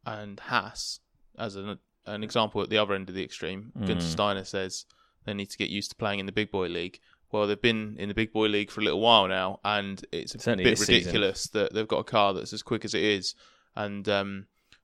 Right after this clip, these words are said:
Speaker 1: they're, I think, th-, third from bottom in the constructors' points and only have eleven or s-, eleven points or something like that, which is a, they, you know, they sh-,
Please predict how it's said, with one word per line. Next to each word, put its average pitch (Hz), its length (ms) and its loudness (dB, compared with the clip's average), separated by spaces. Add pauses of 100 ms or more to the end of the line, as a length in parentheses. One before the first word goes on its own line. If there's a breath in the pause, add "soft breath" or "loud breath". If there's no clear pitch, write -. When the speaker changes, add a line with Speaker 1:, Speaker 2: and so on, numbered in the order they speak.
Speaker 1:
they're, 101 340 2 (120)
I 107 60 -10
think, 98 180 -10
th-, - 100 -18 (360)
third 117 280 0
from 123 140 -8
bottom 135 420 0
in 123 120 -4
the 123 60 -2
constructors' 127 460 -4
points 135 300 -2
and 113 80 -4
only 123 140 -4
have 120 260 -4
eleven 123 560 0
or 123 80 0
s-, - 100 -10 (160)
eleven 135 300 0
points 147 340 0
or 131 80 -4
something 139 300 0
like 135 160 6
that, 143 180 6
which 107 180 -6
is 107 120 -4
a, 101 100 4 (360 soft breath)
they, 127 80 0
you 123 80 2
know, 107 120 2
they 110 120 4
sh-, - 100 -8